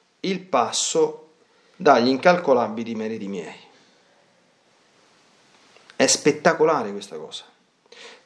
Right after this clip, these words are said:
Però, mm, questo fa comprendere anche il portento che è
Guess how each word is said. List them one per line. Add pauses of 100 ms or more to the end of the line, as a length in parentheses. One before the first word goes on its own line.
Però, (100)
mm, (1000)
questo
fa
comprendere
anche
il
portento
che
è